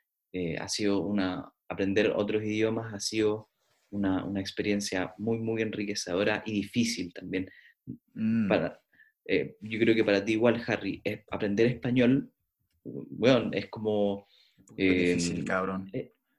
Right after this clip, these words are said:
Speaker 1: es, es difícil, obvio que es difícil.
Speaker 2: Un masculino, femenino, subjuntivo, todavía no, no me
Speaker 1: <laughs>
Speaker 2: capto muy
Speaker 1: Todavía.
Speaker 2: bien, pero bueno.
Speaker 1: La,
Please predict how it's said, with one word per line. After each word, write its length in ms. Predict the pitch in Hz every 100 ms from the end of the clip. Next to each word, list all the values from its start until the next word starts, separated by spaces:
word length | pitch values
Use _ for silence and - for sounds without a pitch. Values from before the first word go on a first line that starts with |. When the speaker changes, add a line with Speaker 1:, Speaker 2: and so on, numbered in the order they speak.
| -
Speaker 1:
es, 160 | 113
es 160 | 120 -
difícil, 580 | 101 - - - 113 -
obvio 240 | 123 127
que 80 | 120
es 100 | 127
difícil. 500 | - - 135 - 113
Speaker 2:
Un 80 | 107
masculino, 520 | 110 - 113 117 117
femenino, 600 | - 107 104 110 117 117 113
subjuntivo, 1120 | 107 98 98 95 123 131 131 127 127 127 -
todavía 440 | - - 127 127
no, 280 | 123 127 123
no 140 | 131
me 120 | 123 120
Speaker 1:
<laughs> 20 |
Speaker 2:
capto 320 | 135 139 123
muy 160 | - 139
Speaker 1:
Todavía. 220 | 123 123
Speaker 2:
bien, 160 | 139 190
pero 200 | 113 107
bueno. 320 | 117 113 107
Speaker 1:
La, 220 | 117 -